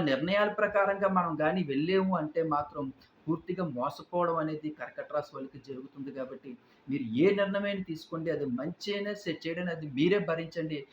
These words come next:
కానీ మీ భార్య భర్తల పరంగా మీరు ఒక మంచి నిర్ణయం తీసుకుని, ఒక సైట్ తీసుకుందాం అనుకుంటున్నారు సపోజ్, అది వెళ్ళండి, చూడండి. అలాగే ఒక మంచి లాయర్‌ని కన్సల్ట్ చేయండి, ఆ సైట్ పేపర్స్ చూపించండి, అంతా బాగుంది అనుకున్న తర్వాత మీరు ఆ ఎంట్రన్స్ అవ్వండి,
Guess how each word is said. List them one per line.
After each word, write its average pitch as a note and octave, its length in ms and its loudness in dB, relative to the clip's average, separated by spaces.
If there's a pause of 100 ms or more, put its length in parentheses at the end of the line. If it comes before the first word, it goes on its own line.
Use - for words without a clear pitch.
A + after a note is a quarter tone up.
(180)
కానీ F#3+ 180 2
మీ F#3+ 200 4
భార్య D#3 320 4
భర్తల F#3+ 320 0
పరంగా F#3 320 0
మీరు F3+ 200 2
ఒక - 120 -8
మంచి D#3+ 340 0
నిర్ణయం G3 400 0
తీసుకుని, E3+ 360 -8
ఒక E3+ 120 -6
సైట్ D#3 340 2
తీసుకుందాం D3+ 420 -2
అనుకుంటున్నారు C#3 560 -8
సపోజ్, C3 380 -12 (400)
అది C#3+ 120 -2
వెళ్ళండి, D#3 500 2
చూడండి. D3+ 480 -2 (280)
అలాగే F3 200 2
ఒక F3+ 180 0
మంచి D3 220 0
లాయర్‌ని D3+ 360 2
కన్సల్ట్ D#3 380 -6
చేయండి, D3+ 360 0
ఆ D3 60 4
సైట్ C#3 320 -6
పేపర్స్ D#3+ 320 -4 (100)
చూపించండి, D3+ 500 -6
అంతా C#3 360 -2
బాగుంది D3+ 460 2
అనుకున్న D3+ 320 -4 (100)
తర్వాత D3 400 0
మీరు D3+ 240 -2 (320)
ఆ C#3 80 4 (140)
ఎంట్రన్స్ D3+ 500 0
అవ్వండి, D3 380 -2